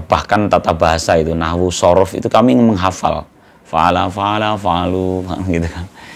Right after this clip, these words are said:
Kalau kata ustadz, kan kita sempat komplain ya, saya ngerasa bahwa, "Pak, zaman sekarang kok masih gini sih ustadz?" gitu.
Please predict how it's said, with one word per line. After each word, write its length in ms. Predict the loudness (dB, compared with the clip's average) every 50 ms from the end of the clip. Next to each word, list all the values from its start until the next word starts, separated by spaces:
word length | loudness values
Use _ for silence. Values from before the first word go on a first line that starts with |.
| -20 -20 -20 -14
Kalau 240 | -6 0 2 4 4
kata 160 | 4 6 4 4 4
ustadz, 240 | 4 2 0 0 0 -4 _ _ _ _ _
kan 160 | -2 0 2
kita 160 | 2 4 4 4
sempat 240 | 4 4 0 0
komplain 480 | 4 4 4 4 4 4 4 2 2 0
ya, 80 | -2 -2
saya 160 | -2 0 2
ngerasa 320 | 2 2 2 2 2 2
bahwa, 320 | 4 4 2 2 0 -2 -6 _ _ -20 -20 -20 _ _ _ _ _ -4
"Pak, 120 | -4 -4 -4 _ _ _ _ _ _ -10 -2
zaman 240 | 0 2 2 2 2
sekarang 240 | 4 4 4 4 4
kok 160 | 2 2 2
masih 400 | 2 0 0 0 0 0 0 0
gini 160 | 0 0 0
sih 160 | 2 0 0
ustadz?" 240 | 2 2 0 0 0
gitu. 320 | 0 -6 -4 -4 -6 -10